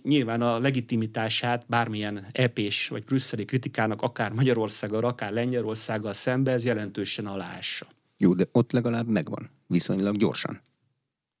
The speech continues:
Speaker 2: Más országokban elég lassan őrölnek az igazságszolgáltatás
Speaker 1: Hát honnan
Speaker 2: kerekei.
Speaker 1: tudjuk, hogy,
Speaker 2: Nem
Speaker 1: ö,
Speaker 2: tudjuk.
Speaker 1: honnan tudjuk, hogy mennyi ügy volt? Tehát itt, ö,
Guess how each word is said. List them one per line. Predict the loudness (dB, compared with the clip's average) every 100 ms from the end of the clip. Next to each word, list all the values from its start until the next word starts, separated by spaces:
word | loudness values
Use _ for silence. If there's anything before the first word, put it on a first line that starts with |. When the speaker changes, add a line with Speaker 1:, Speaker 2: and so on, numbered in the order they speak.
| 0
Speaker 2:
Más | 2 4
országokban | 0 0 0 0 0 0 0 0
elég | 0 0
lassan | -2 -4 -4 -2
őrölnek | -2 -2 -4 -4
az | -4
igazságszolgáltatás | -4 -4 -6 -6 -6 -6 -10 -10 -6
Speaker 1:
Hát | -6 0
honnan | 2 2
Speaker 2:
kerekei. | 0 0
Speaker 1:
tudjuk, | 0 -2
hogy, | 0 4
Speaker 2:
Nem | 4
Speaker 1:
ö, |
Speaker 2:
tudjuk. | 2 0 -2 -2
Speaker 1:
honnan | 0 2 2 0
tudjuk, | -2 -2 -4
hogy | -2
mennyi | -2 0 0 0
ügy | -2
volt? | -2 -4
Tehát | -2 -4 -4
itt, | -8
ö, | -6